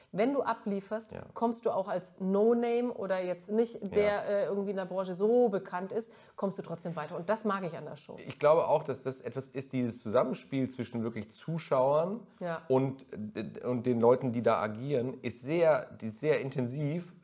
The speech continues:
Speaker 2: weil die Zuschauer sind dafür verantwortlich, ob man weiterkommt oder nicht.
Speaker 1: Ja.
Speaker 2: Und das geht nur, wenn man wirklich sich committet und
Speaker 1: Ja.
Speaker 2: wirklich alles da reingibt. Und das spüren die Zuschauer total, glaub
Speaker 1: Ja.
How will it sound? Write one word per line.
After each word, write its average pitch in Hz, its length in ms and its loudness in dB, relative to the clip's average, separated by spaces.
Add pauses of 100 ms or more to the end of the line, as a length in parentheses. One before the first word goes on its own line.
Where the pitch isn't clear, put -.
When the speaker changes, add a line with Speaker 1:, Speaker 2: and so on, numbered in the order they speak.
Speaker 2:
weil 117 500 2 (300)
die 113 100 -6
Zuschauer 156 440 0
sind 120 120 -4
dafür 127 220 -2
verantwortlich, 117 540 -2
ob 101 80 -6
man 110 140 -2
weiterkommt 113 380 0
oder 104 120 0
nicht. 120 160 -4
Speaker 1:
Ja. 190 100 2
Speaker 2:
Und 104 60 -6
das 123 120 -8
geht 120 200 -2
nur, 147 520 0 (340)
wenn 113 140 2
man 117 340 0
wirklich 127 280 -2
sich 113 180 -10
committet 127 520 0
und 107 200 -6
Speaker 1:
Ja. - 140 -4
Speaker 2:
wirklich 127 280 -6
alles 117 240 -2
da 110 120 2
reingibt. 104 420 -2
Und 92 160 -6
das - 140 -4
spüren 160 380 -2
die 117 100 -2
Zuschauer 107 400 0
total, 113 500 -6
glaub 78 180 -2
Speaker 1:
Ja. 180 140 2